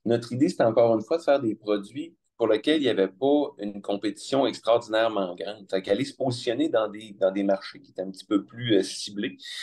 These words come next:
Puis so far, so good, ça a marché. Puis moi, ma crainte, c'était pas que les gens achètent la première bouteille, c'était que les gens reviennent en acheter un autre, puis qu'ils soient capables d'épuiser ces, ces, ces produits-là, puis qu'ils en boivent de façon régulière. Puis ça, cette année, j'ai eu la confirmation que ça marchait bien,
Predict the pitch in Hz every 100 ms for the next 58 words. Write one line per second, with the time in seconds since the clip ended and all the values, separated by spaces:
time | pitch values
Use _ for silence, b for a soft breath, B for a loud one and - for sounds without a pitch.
0 | B B 196 - 113 165 202 196 131 160
1 | 185 117 110 107 - 165 - 101 95 -
2 | _ - 117 165 123 85 - 131 156 143
3 | - 92 95 - - 104 113 123 123 127
4 | 98 - 98 104 101 92 113 131 117 -
5 | 98 98 98 110 107 98 101 131 143 107
6 | 95 - 104 98 101 139 139 - - -
7 | - - 117 113 113 110 139 151 117 107
8 | - 101 98 117 143 95 - 95 - 92
9 | 90 92 98 95 95 156 - 104 92 107
10 | 139 92 82 - 110 95 92 92 107 110
11 | B B B B - - - - 170 175
12 | 120 107 104 147 120 107 107 107 98 101
13 | 98 98 156 165 98 95 - 76 -